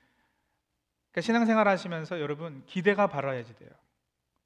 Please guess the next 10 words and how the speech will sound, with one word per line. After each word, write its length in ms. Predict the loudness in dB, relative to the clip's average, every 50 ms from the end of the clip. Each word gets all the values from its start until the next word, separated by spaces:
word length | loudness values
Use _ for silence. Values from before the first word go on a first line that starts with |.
| _ _ _ _ _ _ _ _ _ _ _ _ _ _ _ _ _ _ _ _ _ _ _ _ _ _
하나님께서 800 | -4 -2 -2 0 -2 -2 -2 -4 -4 -4 -2 -4 -4 -4 -4 -4
늘, 500 | -2 0 0 0 0 -2 -6 -10 -16 -20 _ _ _ _ _ _ _ _ _ _
그러니까 300 | -20 -20 -20 -20 _ _ _ -12
여러분, 300 | -12 -10 -10 -12 -18 -20 -20 _ _ _ _ _ _
점쟁이 520 | -2 0 2 2 4 4 2 2 2 0
취급하면 440 | -2 -6 -10 -10 -10 -10 -8 -6 -6
안 120 | -6 -6 -8
되는 180 | -10 -10 -10
거예요, 140 | -12 -12 -14
하나님을요. 520 | -14 -14 -16 -16 -18 -20 -20 -20 -20 -20